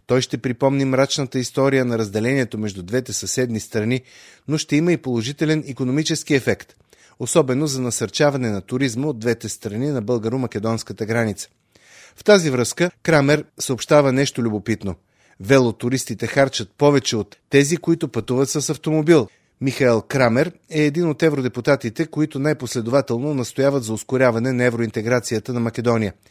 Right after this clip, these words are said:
В същото време, като добър приятел на Македония, той дава и критични съвети. Според него страната трябва да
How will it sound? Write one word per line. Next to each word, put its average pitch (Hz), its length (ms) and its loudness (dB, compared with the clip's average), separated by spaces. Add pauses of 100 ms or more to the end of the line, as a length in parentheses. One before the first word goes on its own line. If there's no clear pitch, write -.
(420)
В - 60 -10
същото 165 380 -2
време, 120 260 2
като 131 240 -4
добър 98 340 0
приятел 110 400 0
на 95 100 -6
Македония, 123 520 -2
той 147 200 0
дава 127 260 2
и 131 40 -2
критични 113 640 -6
съвети. 101 480 -4 (520)
Според 110 380 -4
него 117 240 0
страната 135 520 -2
трябва 139 380 -2
да 123 220 0